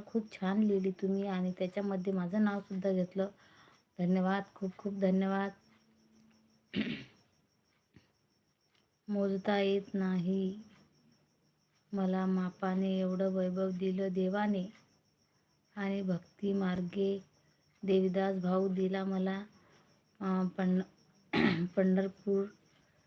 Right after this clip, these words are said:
काय म्हणतात त्याला, पंढरपुराच्या, पंढरीच्या पांडुरंगाने. देवीदास नावाचे भाऊ दिला मला पंढरपुराच्या पांडुरंगाने.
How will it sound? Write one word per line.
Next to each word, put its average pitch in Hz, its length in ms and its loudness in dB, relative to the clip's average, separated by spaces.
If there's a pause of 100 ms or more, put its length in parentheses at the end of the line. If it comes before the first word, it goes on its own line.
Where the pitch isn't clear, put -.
(580)
काय 190 100 -2
म्हणतात 190 300 -2 (120)
त्याला, 208 160 -8 (260)
पंढरपुराच्या, 196 1040 -2 (360)
पंढरीच्या 202 600 0
पांडुरंगाने. 190 880 0 (1300)
देवीदास 190 500 -2
नावाचे 190 540 -2
भाऊ 185 340 0
दिला 190 320 0
मला 196 420 -2 (1400)
पंढरपुराच्या 202 1300 0 (1600)
पांडुरंगाने. 196 840 2